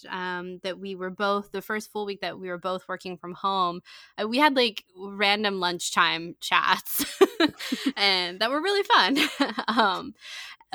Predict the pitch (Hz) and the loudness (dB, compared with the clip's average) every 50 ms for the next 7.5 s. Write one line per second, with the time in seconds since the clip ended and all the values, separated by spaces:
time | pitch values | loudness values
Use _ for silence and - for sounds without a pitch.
0 | 202 190 - 214 214 214 - 214 208 208 202 196 196 196 196 196 196 190 - - | -4 2 2 2 2 4 4 6 6 8 6 6 4 2 0 -2 -4 -4 -6 -6
1 | - 190 185 175 175 175 175 170 - - 208 190 190 180 190 185 - 214 220 240 | -4 -2 0 0 0 0 -2 -4 -4 -4 -2 -2 -2 -2 -2 2 4 6 6 4
2 | 226 - 214 202 196 202 196 - 190 185 180 175 180 175 175 - - - 190 180 | 4 0 -2 0 0 -2 -2 -4 -4 -4 -4 -4 -4 -4 -6 -8 -10 -10 -10 -12
3 | 175 - - 185 180 175 175 175 165 - - - 190 185 180 180 175 170 165 165 | -8 -4 -2 -2 -2 -2 -2 -2 -2 -4 -4 -4 -6 -4 -4 -2 -2 0 2 2
4 | 165 165 165 165 165 165 170 202 196 185 180 175 170 165 - _ _ _ _ _ | 2 2 0 -4 -6 -6 -2 2 2 2 2 0 -6 -8 -10 _ _ _ _ _
5 | - 202 214 202 185 175 - 175 175 - - - 185 - - 175 - - - - | -4 -4 -2 -2 -2 -4 -4 -4 -6 -2 2 2 4 4 4 0 -2 -6 -10 -12
6 | - - - - 214 208 208 - - - 226 233 226 190 175 180 185 - - - | -10 -10 -6 -4 -4 -4 -4 -6 -4 0 0 2 2 0 -2 -6 -10 -14 -14 -16
7 | - - - 196 185 180 180 185 220 | -10 -4 0 2 2 4 4 4 2